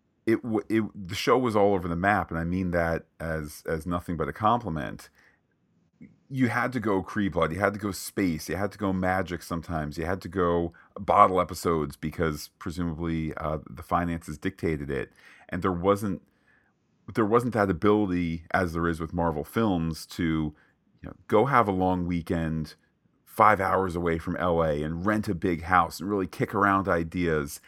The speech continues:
and to walk away with, you know, a great Guardians paragraph and a great Doctor Strange paragraph and a great Ant-Man paragraph, all of which can be fleshed into movies because you just need to fill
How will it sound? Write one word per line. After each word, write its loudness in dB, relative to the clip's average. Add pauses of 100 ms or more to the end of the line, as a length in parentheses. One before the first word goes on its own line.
(120)
and -6
to 0
walk 4
away 2
with, -2 (400)
you -6
know, -2
a -6
great -2 (840)
Guardians 6
paragraph 6
and -4
a -2
great 0
Doctor 0
Strange -2
paragraph 2
and -6
a -4
great 0
Ant-Man 0
paragraph, 4
all 6
of -4
which -2
can -6
be -4
fleshed -2
into -6
movies -2
because -8
you -6
just -8
need -4
to -18
fill -2